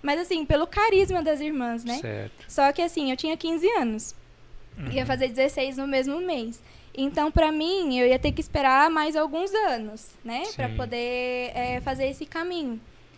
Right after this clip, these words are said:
Speaker 1: Então, pra mim, eu falei pra irmã, "Ó, irmã, eu acho que eu vou voltar só ano que vem, porque ano que vem eu acabo a escola, então esse um
Speaker 2: Uhum.
Speaker 1: ano eu faço esse caminho com, com as senhoras, né?"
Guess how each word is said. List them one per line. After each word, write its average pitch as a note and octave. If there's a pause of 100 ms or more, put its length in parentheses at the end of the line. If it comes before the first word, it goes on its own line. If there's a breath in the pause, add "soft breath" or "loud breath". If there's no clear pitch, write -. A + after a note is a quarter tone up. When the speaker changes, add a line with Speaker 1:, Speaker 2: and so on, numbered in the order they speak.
(220 soft breath)
Speaker 1:
Então, C4
pra C#4+
mim, C#4
eu C#4+
falei C#4+
pra D#4+
irmã, C#4+
"Ó, B3
irmã, A#3
eu A#3
acho A#3+
que C#4
eu C4+
vou C4+
voltar C4
só C4
ano F4+
que D#4
vem, B3 (160)
porque B3+
ano C4+
que C4+
vem B3+
eu C4+
acabo B3+
a B3
escola, A3+
então D#4
esse B3
um C#4+
Speaker 2:
Uhum. D4+
Speaker 1:
ano C4
eu D4
faço D4
esse -
caminho E4+
com, F4
com E4+
as E4
senhoras, A3+
né?" B3